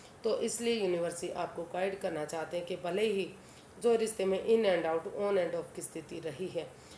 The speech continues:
भले ही आप एक दूसरे पर अंधविश्वास ना करें, लेकिन इतना trust करना पड़ेगा, इतना विश्वास और भरोसा करना पड़ेगा तो, कि ताकि धीरे धीरे करके ये रिश्ता आगे बढ़ सके और फिर से ये चीज़ें सही हो सकें और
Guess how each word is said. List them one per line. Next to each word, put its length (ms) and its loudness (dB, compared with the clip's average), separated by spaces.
भले 260 6
ही 120 8
आप 260 0
एक 220 0
दूसरे 300 -4
पर 160 -2
अंधविश्वास 800 -2
ना 160 -2
करें, 300 -4
लेकिन 260 -2
इतना 440 -6
trust 340 2
करना 240 0
पड़ेगा, 340 0
इतना 200 -4
विश्वास 500 -2
और 120 -2
भरोसा 380 -4
करना 280 -6
पड़ेगा 380 -6
तो, 180 -12
कि 140 -6
ताकि 300 -6
धीरे 300 -2
धीरे 240 -4
करके 360 -10
ये 160 6
रिश्ता 300 2
आगे 360 -2
बढ़ 160 -2
सके 360 -2
और 260 4
फिर 100 4
से 320 -2
ये 340 -2
चीज़ें 300 4
सही 480 4
हो 120 4
सकें 400 2
और 280 0